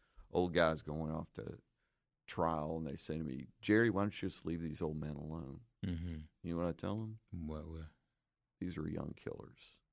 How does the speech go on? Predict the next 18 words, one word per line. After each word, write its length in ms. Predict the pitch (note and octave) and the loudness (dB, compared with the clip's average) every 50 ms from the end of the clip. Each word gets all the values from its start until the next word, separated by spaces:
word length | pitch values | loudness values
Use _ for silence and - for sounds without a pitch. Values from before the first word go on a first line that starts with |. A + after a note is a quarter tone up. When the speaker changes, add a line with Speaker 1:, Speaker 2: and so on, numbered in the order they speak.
| _ _ _ _ _ E2 | _ _ _ _ _ -2
Speaker 2:
Mm. 680 | E2+ F2+ F2+ F#2 F#2 F2+ F2+ F2 E2 D#2+ D#2 D2 D2 | 0 2 2 2 0 0 -2 -2 -4 -4 -6 -6 -4
Speaker 1:
They 120 | D2+ E2+ F2 | -2 -2 -2
just 160 | F2+ - - | -2 -2 0
happen 240 | - D2 - - C#2 | 2 2 2 0 -4
to 60 | C2 | -8
get 200 | - C#2 A#1 G1+ G1+ | -6 -6 -6 -6 -8
old." 320 | G1+ G1+ - - - - _ _ _ _ _ _ _ _ _ _ _ | -10 -12 -14 -16 -18 -20 _ _ _ _ _ _ _ _ _ _ _
Speaker 2:
Yeah, 280 | F2 D#2+ D2 D2 D2 D#2 D#2+ _ _ _ _ | -8 -8 -6 -8 -10 -12 -16 _ _ _ _
yeah, 160 | - - D2 D2 D2 D2+ D2+ - _ _ _ _ _ - | -12 -10 -10 -10 -10 -14 -18 -20 _ _ _ _ _ -6
yeah. 180 | E2+ D2+ D2 D2 D2+ - _ _ _ _ _ _ _ _ _ _ | -6 -4 -6 -6 -10 -14 _ _ _ _ _ _ _ _ _ _
They 100 | - D#2+ | -10 -8
sure 240 | D#2 - - E2 D#2 | -8 -6 -6 -6 -4
were. 260 | D#2 D#2+ D#2 D2+ D2+ - _ _ _ _ - - - - _ | -4 -6 -6 -8 -10 -12 _ _ _ _ -20 -20 -20 -2 _
And, 240 | C#3+ C3+ C3 B2+ B2 | 6 6 6 6 4
and 300 | - C3 A#2 A2+ A2 A#2 - | 2 2 2 2 2 0 -2
you 300 | B2 C3 E3 G3 F3+ E3+ | -2 -2 -2 0 2 4
also, 720 | D#3+ D#3 D3 C#3+ - - C3 G#2+ F#2+ F2+ E2+ D#2 D2+ D2 - _ _ _ _ _ _ _ _ _ | 4 4 4 2 -2 -2 0 0 0 0 -2 -6 -8 -10 -14 _ _ _ _ _ _ _ _ _
um, 480 | A2 G2+ F#2+ F#2 F2+ E2+ E2 E2 E2+ | 0 2 2 4 2 0 0 -2 -6